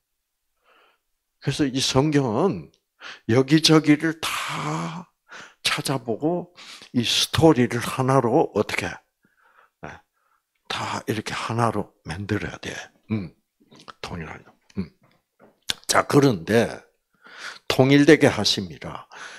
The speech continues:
모든 일을 하나님의 뜻의 결정대로 일하시는 이 곧 하나님의 계획을 따라 우리가 예정을 입어 그 안에서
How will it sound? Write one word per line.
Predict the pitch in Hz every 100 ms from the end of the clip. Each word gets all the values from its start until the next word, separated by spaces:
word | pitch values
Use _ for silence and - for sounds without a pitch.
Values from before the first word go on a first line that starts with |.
| -
모든 | - 127 139 165 185 180 196 190 175 139
일을 | 131 123 143 101 - - _ _ _ _ _ _
하나님의 | - 131 135 147 156 156 151 143 139 - _
뜻의 | 131 156 - 156 131
결정대로 | - 127 127 - 143 131 123 120 143 143 143 - _
일하시는 | 113 123 135 127 123 - 127 123 165 190 -
이 | 131 107 - -
곧 | 110 - -
하나님의 | 135 113 98 95 113 104
계획을 | - 110 113 127 135 156 190 202 196
따라 | 107 98 90 110 147 139 - - - - _
우리가 | 110 113 107 98 92 - - 107
예정을 | 107 110 120 110 127 131 165 233 226 156
입어 | 143 101 - 92 113 139 - - - _
그 | - 113 117 -
안에서 | 95 90 90 - 107